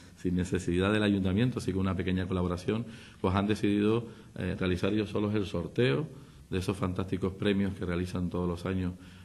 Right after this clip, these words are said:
a su co-, a su cliente, y nosotros simplemente hemos colaborado en, en la, en la edición, en el diseño de la campaña,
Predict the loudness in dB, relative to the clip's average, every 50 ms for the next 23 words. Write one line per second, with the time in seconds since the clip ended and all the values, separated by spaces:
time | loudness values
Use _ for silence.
0 | -14 -10 -10 -8 -8 -6 -4 -4 -4 -2 -2 -4 -4 -4 -4 -6 -4 -2 -2 -2
1 | -2 -2 0 2 4 4 4 4 2 0 -2 -2 -4 -8 -14 -8 -4 -2 0 0
2 | 2 0 0 0 0 -2 -2 -2 0 0 2 0 0 0 0 0 0 -2 -2 -2
3 | 0 0 0 2 2 0 0 2 2 2 2 2 0 0 0 -2 -2 -4 -4 -6
4 | -6 -6 -8 -8 -8 -8 -10 -8 -6 -4 -2 -2 -2 -2 -2 0 0 0 0 0
5 | 0 0 -2 -2 -4 -2 -2 0 0 0 0 0 0 0 0 -2 0 0 0 0
6 | 0 -2